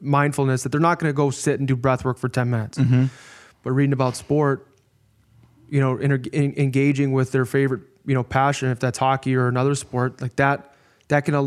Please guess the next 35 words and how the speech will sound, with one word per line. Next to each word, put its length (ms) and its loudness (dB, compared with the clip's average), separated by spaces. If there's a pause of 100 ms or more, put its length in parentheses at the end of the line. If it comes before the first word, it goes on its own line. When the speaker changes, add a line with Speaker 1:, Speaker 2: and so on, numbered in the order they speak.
Speaker 1:
that 160 0
can 100 -2
be 200 2
their 180 2
stillness, 580 -8 (100)
you 100 -4
know? 220 -2 (680)
Speaker 2:
And 140 4
you've 180 6
already 260 6
helped 240 4
them 120 4
in 80 4
this 160 2
podcast 640 0
with 160 -2
the 100 2
idea 280 2
of 100 -2
the 80 2
fifteen-minute 680 0
reset 580 0
or 140 2
the 80 2
three 260 0
deep 240 0
breaths. 480 -4 (720)
It's 120 -16
great 160 4
Speaker 1:
Yeah, 40 4
Speaker 2:
stuff. 280 0
Speaker 1:
this 100 -2 (120)
is, 160 -18
thank 280 -2
you. 180 -6